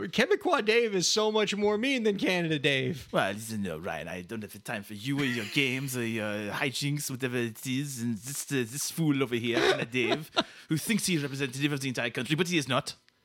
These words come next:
Speaker 1: That's all right. Yeah, no, no. Believe me, like, we're, we're, we're not trying to disinclude the French people from this, uh, Canada game we have here.
Speaker 2: Okay, I, Ryan, I'm, I'm starting to not like this hoser over here. He's like, "Oh, wh-, what's you gonna do about it, all right, buddy?" <laughs> I was like,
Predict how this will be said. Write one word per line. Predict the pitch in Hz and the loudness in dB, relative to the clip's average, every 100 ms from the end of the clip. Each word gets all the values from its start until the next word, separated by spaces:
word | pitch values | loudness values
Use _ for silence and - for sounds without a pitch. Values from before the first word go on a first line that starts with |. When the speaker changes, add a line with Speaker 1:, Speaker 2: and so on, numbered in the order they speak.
| _ _ _ - | _ _ _ 0
Speaker 1:
That's | 214 | 2
all | 190 | 4
right. | 151 262 | 2 4
Yeah, | 220 | 2
no, | 202 180 190 | 2 -2 2
no. | 214 170 | 4 4
Believe | 139 196 220 | 4 2 4
me, | 143 | -2
like, | 123 123 | -2 0
we're, | 165 | 2
we're, | 185 190 | 2 2
we're | 165 | 4
not | 190 233 | 2 2
trying | 254 | 2
to | 254 | 4
disinclude | 185 202 220 - 214 202 | 4 2 0 0 0 0
the | 185 | 0
French | 202 202 190 | 0 2 2
people | 175 156 156 | 2 2 -2
from | 139 160 160 | 2 0 2
this, | 156 - | 2 2
uh, | 156 143 - - | 2 -2 -6 0
Canada | 160 160 139 | 0 2 0
game | 127 120 117 | 0 0 0
we | 113 | 2
have | 113 110 | 2 4
here. | 110 104 | 2 2
Speaker 2:
Okay, | 101 | 0
I, | 110 | 0
Ryan, | 113 120 113 | 2 2 2
I'm, | 113 110 | 0 -2
I'm | 117 | -4
starting | - 135 120 | 0 -2 0
to | |
not | 110 101 | 0 0
like | 107 | -2
this | 87 | -2
hoser | 113 113 90 | -2 0 0
over | 85 82 | -2 -4
here. | 87 82 - - | -6 -8 -10 -8
He's | 117 | -6
like, | 135 | 0
"Oh, | 160 110 | 0 0
wh-, | 135 143 156 | -4 -4 -2
what's | 233 285 | -2 0
you | 262 | 0
gonna | 233 | 0
do | 170 180 | 2 2
about | 156 131 | 2 2
it, | - 127 | 2 2
all | |
right, | 127 151 | 2 2
buddy?" | 165 156 196 - - - - - 415 | 2 0 -2 -4 -20 -20 -20 -4 -4
<laughs> | - _ - - - - - _ - | -4 _ -20 -4 -4 -4 -16 _ -8
I | 156 | -6
was | 139 | -4
like, | 117 | -6